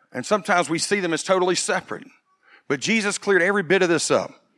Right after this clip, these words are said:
I'm closing in a second. I think that's my second, right? I get one more? Okay. All right. I don't know. We smelling the chili.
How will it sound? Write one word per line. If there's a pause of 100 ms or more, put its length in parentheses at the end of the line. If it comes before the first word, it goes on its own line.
(720)
I'm
closing
in
a
second.
I
think
that's
my
second,
right?
I
get
one
more? (400)
Okay. (240)
All
right. (520)
I
don't
know.
We (140)
smelling
the
chili.